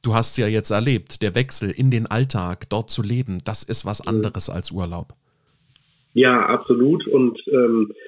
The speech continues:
Speaker 2: wir hatten uns ja vorab auch schon mal unterhalten. Äh, da hat, da hattest du auch die Frage gestellt, wann warst du denn das letzte Mal am Meer?
Speaker 1: Mhm.
Speaker 2: Ähm, ich wohne vierhundert Meter vom Fjord entfernt, äh, fünf Kilometer vom Strand entfernt.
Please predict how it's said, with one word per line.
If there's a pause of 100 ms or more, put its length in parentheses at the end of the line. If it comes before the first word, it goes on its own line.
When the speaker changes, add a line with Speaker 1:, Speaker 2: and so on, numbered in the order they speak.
(140)
Speaker 2:
wir
hatten
uns
ja
vorab
auch
schon
mal
unterhalten. (300)
Äh,
da
hat, (180)
da
hattest
du
auch
die
Frage
gestellt,
wann
warst
du
denn
das
letzte
Mal
am
Meer?
Speaker 1:
Mhm. (100)
Speaker 2:
Ähm,
ich
wohne (100)
vierhundert
Meter
vom
Fjord
entfernt, (220)
äh, (120)
fünf (100)
Kilometer
vom
Strand
entfernt.